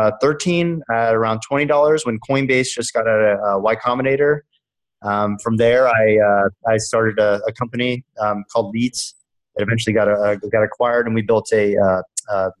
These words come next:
esports Bitcoin, uh, platform, uh, online, so people can play against each other in popular video games through Bitcoin. We raised some money from Tim Draper and all this. Uh, anyway, my story, I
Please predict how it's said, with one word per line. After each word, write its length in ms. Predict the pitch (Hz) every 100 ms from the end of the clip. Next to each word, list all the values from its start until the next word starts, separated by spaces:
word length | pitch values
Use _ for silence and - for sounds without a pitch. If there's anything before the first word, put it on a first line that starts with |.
| -
esports 560 | 135 131 - 135 127 123 -
Bitcoin, 580 | 117 - 117 113 110 104
uh, 140 | 101 95
platform, 520 | 117 117 127 127 131 - - _ _ -
uh, 140 | 104 104
online, 380 | 117 113 120
so 120 | 120 113
people 180 | 113
can 140 | 104 104
play 160 | 113
against 200 | 107 107
each 140 | 104 -
other 160 | 107
in 80 | 101
popular 300 | 95 104 107
video 200 | 95 104
games 220 | 110 120 117
through 180 | 113 117
Bitcoin. 580 | 117 120 117 117 113 113 - _ _ _
We 80 | 104
raised 240 | 107 104
some 120 | - 110
money 220 | 107 107
from 160 | 110
Tim 220 | 101 110 107
Draper 360 | 107 110 110
and 80 | 107
all 100 | 104
this. 480 | 104 107 107 - - _ - - _ -
Uh, 200 | 98 101
anyway, 320 | 120 110 104 104
my 140 | 113 110
story, 300 | - 110
I 40 | 101